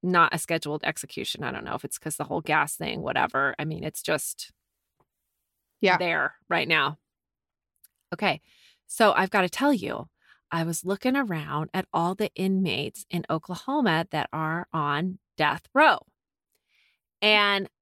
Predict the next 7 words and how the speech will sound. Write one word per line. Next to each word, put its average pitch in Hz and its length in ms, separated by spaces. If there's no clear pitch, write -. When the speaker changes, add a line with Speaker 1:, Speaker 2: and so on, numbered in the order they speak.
Speaker 1:
not 170 300
surprisingly, 196 960
they 175 500
are 226 220
all 170 340
pretty 190 280
much 254 520